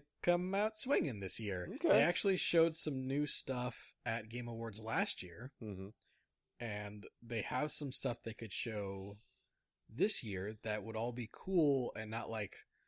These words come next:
Speaker 1: so mind-blowing that you'd think they'd save it for E three or something.
Speaker 2: Right.
Speaker 1: So, here's what I think Square Enix should show.
Speaker 2: Okay.
Speaker 1: One, a, a trailer for Kingdom Hearts three Remind,
Speaker 2: Sure.
Speaker 1: the, the D L C, uh, that,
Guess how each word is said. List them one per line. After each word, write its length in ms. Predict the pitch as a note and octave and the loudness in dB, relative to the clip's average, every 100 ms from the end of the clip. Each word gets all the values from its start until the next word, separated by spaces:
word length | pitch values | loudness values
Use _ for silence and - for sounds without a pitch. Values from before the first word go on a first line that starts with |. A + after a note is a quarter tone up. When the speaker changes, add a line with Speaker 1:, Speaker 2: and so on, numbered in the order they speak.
| _ _ _ _ _ - | _ _ _ _ _ -2
Speaker 1:
so 180 | - C3 | 0 2
mind-blowing 600 | A#2 B2 A#2+ A#2 A2+ G#2 | 0 0 0 -2 -2 -2
that 80 | G2 | -4
you'd 160 | F#2 A2+ | -6 -6
think 180 | G2 | -6
they'd 120 | G2 - | -4 -4
save 180 | G#2 | -4
it 80 | F2+ | -6
for 120 | - F2 | -8 -8
E 80 | |
three 260 | - A#2+ G#2 | -8 -6 -4
or 80 | E2+ | -4
something. 360 | - - D#2 G2+ | -6 -10 -12 0
Speaker 2:
Right. 500 | G2 F2+ D#2 E2+ - _ - | 4 6 4 0 -6 _ -6
Speaker 1:
So, 540 | C3 A#2 G#2 G#2 G2+ _ _ _ _ | -2 0 0 -2 -6 _ _ _ _
here's 200 | D#3 E3 | 0 4
what 100 | E3+ | 6
I 80 | D3 | 6
think 200 | D#3 B2+ | 4 0
Square 220 | - A2 | -2 -4
Enix 160 | G2+ - | -4 -8
should 100 | - | -8
show. 300 | F2+ B1+ - - | -10 -10 -14 -12
Speaker 2:
Okay. 240 | - F#2+ G#2 _ - | 0 0 0 _ -14
Speaker 1:
One, 520 | G#2 B2+ E3+ F#3+ G3+ - - | -2 2 2 0 -4 -6 -2
a, 420 | A2+ G#2+ G2+ G#2+ - | 0 0 -2 -4 -4
a 100 | G#2+ G#2 | -4 -2
trailer 460 | - D#3 D#3+ F3 | 2 4 6 4
for 140 | - C3 | 2 -2
Kingdom 300 | C#3+ C#3 C3 | -2 0 0
Hearts 240 | C3 - | 0 0
three 280 | C3 C#3 C3 | 0 0 2
Remind, 720 | A#2 C3 B2 A2+ B2 D3+ F3+ | 0 0 0 0 0 0 -2
Speaker 2:
Sure. 260 | - A#3+ D#3 | 2 4 4
Speaker 1:
the, 180 | A#2 G#2+ | 4 0
the 60 | G#2+ | -2
D 160 | A#2 | 2
L 120 | A2+ | 2
C, 380 | - B2+ C3+ F3+ - - - _ G#2+ | 2 0 0 0 -4 -20 -20 _ 0
uh, 200 | G#2+ G2+ | 2 2
that, 220 | G2+ F#2+ | 2 -2